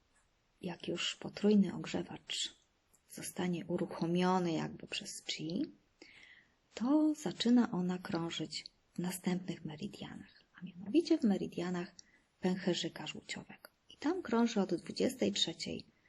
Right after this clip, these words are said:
do pierwszej w nocy. I wtedy już powinniśmy naprawdę spać,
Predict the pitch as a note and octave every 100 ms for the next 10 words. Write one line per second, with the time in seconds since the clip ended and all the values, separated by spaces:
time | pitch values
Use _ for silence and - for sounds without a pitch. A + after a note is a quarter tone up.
0 | _ _ - G3 G2+ - - - - -
1 | C#3+ D3+ - _ _ _ _ - C#3 -
2 | - - _ _ _ _ _ _ _ _
3 | _ _ - - - - - A3 G#3 -
4 | - - E3 D#3+ D#3 - G3+ - - -
5 | - - - - F3+ - -